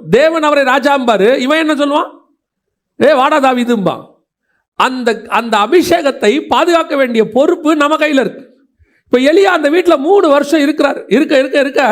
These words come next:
அந்த அம்மா அவ்வளவு அசால்ட்டா, ஆகாப்பு பயப்படுறான். நீங்க பாருங்க, ஒபதியா என்ன வார்த்தை சொல்றா பாருங்க அவனை பார்த்து.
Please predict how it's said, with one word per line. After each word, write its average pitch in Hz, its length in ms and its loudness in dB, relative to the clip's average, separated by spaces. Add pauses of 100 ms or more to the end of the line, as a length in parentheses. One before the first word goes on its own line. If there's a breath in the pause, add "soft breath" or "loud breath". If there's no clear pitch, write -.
(180)
அந்த 262 220 -2
அம்மா 339 320 0
அவ்வளவு 370 360 2
அசால்ட்டா, 381 640 -2
ஆகாப்பு 339 600 0
பயப்படுறான். 311 560 0 (460)
நீங்க 208 220 0
பாருங்க, 254 440 0
ஒபதியா 277 460 0
என்ன 247 220 0
வார்த்தை 247 320 -2
சொல்றா 202 240 0
பாருங்க 180 240 -2
அவனை 165 200 -2
பார்த்து. 202 680 0